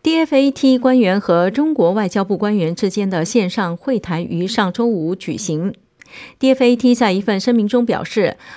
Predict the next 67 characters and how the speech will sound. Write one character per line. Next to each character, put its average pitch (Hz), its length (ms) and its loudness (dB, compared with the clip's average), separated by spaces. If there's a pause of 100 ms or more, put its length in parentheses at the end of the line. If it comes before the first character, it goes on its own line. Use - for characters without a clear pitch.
澳 240 140 0
大 226 160 0
利 233 80 2
亚 220 100 2
外 233 180 0
交 240 220 2
官 254 240 2
表 202 180 0
达 165 200 -4
了 202 160 -2
他 208 100 -2
们 196 160 -2
对 196 220 2
中 247 200 2
所 240 160 0
安 226 240 0
全 185 240 0
协 175 240 0
议 202 220 0
缺 302 260 -4
乏 170 300 -2
透 - 220 -2
明 170 200 -2
度 240 280 0 (280)
及 220 160 -2
其 208 200 0
对 214 240 4
持 180 260 -4
续 220 180 -2
地 208 140 -2
区 208 160 -2
安 277 300 0
全 180 280 0
与 170 240 -4
稳 170 320 -2
定 247 240 0
的 175 240 -4
影 160 220 -2
响 156 220 -4
的 147 100 -8
担 185 240 -2
忧。 202 320 2 (1080)
在 330 300 2
本 233 160 0
次 247 160 2
线 269 180 2
上 254 220 2
会 254 160 2
晤 190 100 0
的 185 120 0
同 180 200 -2
一 202 80 2
天， 208 240 0
外 220 120 0
交 214 160 -2
部 208 120 -6
长 180 160 -2
玛 156 160 -4
丽 175 100 -4
斯· 214 220 -2
佩 233 200 0
恩 247 200 4
在 214 280 0
布 214 100 -2
里 185 140 -2
斯 - 160 -2
班 247 260 2